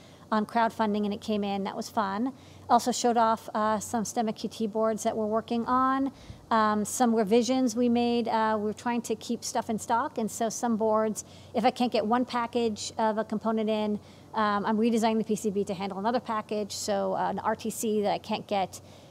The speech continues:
an eight S O I C, I can get an H V son. So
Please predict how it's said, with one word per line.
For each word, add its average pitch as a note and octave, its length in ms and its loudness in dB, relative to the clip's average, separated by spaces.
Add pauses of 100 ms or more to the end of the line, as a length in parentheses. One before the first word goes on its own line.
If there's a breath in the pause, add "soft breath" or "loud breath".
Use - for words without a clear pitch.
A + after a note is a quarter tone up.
(140 loud breath)
an A#3+ 240 0
eight A3+ 220 4
S - 160 -2
O A3+ 80 0
I G#3+ 100 2
C, F4 300 4
I G#3 140 -2
can G3+ 180 -4
get G3 180 -2
an F#3+ 120 -8
H A#3 200 0
V A#3 140 0
son. A3+ 500 2 (540 loud breath)
So - 180 0